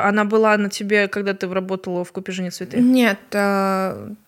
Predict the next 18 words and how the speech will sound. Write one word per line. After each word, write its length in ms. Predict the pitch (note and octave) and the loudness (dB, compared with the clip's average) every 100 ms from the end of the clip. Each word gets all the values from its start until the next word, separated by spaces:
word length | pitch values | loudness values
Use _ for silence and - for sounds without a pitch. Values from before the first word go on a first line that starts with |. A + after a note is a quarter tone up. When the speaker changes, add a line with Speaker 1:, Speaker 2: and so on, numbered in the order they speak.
| _ | _
Speaker 2:
там 460 | - G#3+ A3 G#3 G3 | 0 2 2 0 -2
другие 340 | G#3 G#3 D4+ F#4 | -6 -4 -4 -2
люди 220 | D4 A#3+ | -2 -2
делали, 640 | G#3+ G#3+ G#3 G3 F#3+ F#3+ | 0 2 2 0 0 0
а 440 | - G3 F#3+ F#3+ F#3+ | 0 0 2 2 0
во 100 | G3 | -4
Флаверную 580 | - G3+ B3 D4+ C4+ A#3 | -2 0 0 0 2 2
я 100 | A3+ | 0
пришла, 500 | A#3 A3+ - A3+ A3 A3 _ _ _ _ _ _ _ | -2 -4 0 2 2 0 _ _ _ _ _ _ _
я 120 | A#3+ A#3+ | 0 2
просто 360 | A3 A3+ - | 2 0 0
снимала 560 | G3+ G#3+ G3+ A#3+ F#4+ F#4 F#4 - - - - - | -2 0 2 2 2 -2 -10 -20 -20 -20 -20 -10
фото, 360 | - B3 B3 A3 | 0 2 2 0
видео, 560 | A3 A3 A3+ G3+ G3+ - - - | 0 0 0 -2 -2 -8 -18 -14
вот, 340 | A3 G#3 G3+ - | -6 0 0 0
потом 420 | G3+ A3 G#3+ G3 | 0 2 0 0
я 140 | G3+ | -2
стала, 480 | G3 - F#3 F#3 F3+ | -2 0 0 0 -4